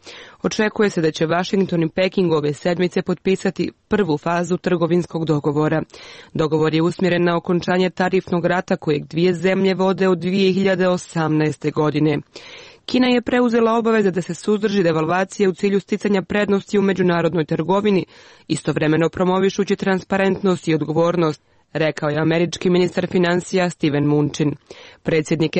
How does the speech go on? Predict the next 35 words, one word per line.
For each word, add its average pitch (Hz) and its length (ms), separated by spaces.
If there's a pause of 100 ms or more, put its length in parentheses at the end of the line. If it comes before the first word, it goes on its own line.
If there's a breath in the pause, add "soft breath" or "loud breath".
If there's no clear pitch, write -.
sad 170 200
A 180 140
Donald 180 320
Trump 190 260
u 190 60
više 185 380
navrata 180 500
optužio 190 540
Kinu 190 260
da 175 100
su 185 140
dozvolili 180 480
da 156 120
padne 190 400
vrijednost 160 540
jena, 180 360 (380 loud breath)
što - 200
kinesku 190 440
robu 185 280
čini 151 280
jeftinijom. 147 680 (400 loud breath)
Ali 160 260
u 156 60
ponedjeljak 170 540
su 170 120
Sjedinjene 175 460
Države 190 400
navele 190 360
da 165 100
je 156 100
vrijednost 160 520
jena 180 260
porasla 190 580
od 151 120
avgusta 175 520